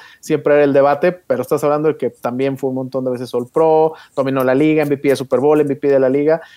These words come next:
Entonces, yo también sí creo que tiene que ver mucho, eh, el, el, el, si el tiempo que jugaste fuiste dominante,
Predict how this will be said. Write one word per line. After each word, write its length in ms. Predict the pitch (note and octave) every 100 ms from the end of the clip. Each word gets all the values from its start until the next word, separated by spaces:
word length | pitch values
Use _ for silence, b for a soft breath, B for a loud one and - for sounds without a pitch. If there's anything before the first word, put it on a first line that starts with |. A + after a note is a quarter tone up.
| B
Entonces, 320 | - F#3+ G3
yo 80 | G#3
también 260 | C#4+ C#4 C4+
sí 180 | C#4
creo 220 | C4+ A3 A3+
que 80 |
tiene 220 | A#3+ A#3 A3+
que 80 |
ver 140 | A3+ G#3
mucho, 640 | G3+ G#3 - A#3 G#3+ D3 b b _ _ -
eh, 540 | D3+ D3 C3+ B2+ A2+
el, 160 | C3 B2
el, 460 | C3 B2+ A2+ G#2 - _ _ _ _ _ -
el, 340 | D3+ C#3+ C#3 _ _ _
si 220 | - G3
el 160 | F#3 F3+
tiempo 340 | A#3+ C#4 D4+
que 120 | C#4+
jugaste 360 | F#3 E3 G3+ G#3+
fuiste 340 | - F#3+ -
dominante, 760 | G3+ D3+ C#3 D3+ D#3 E3+ A3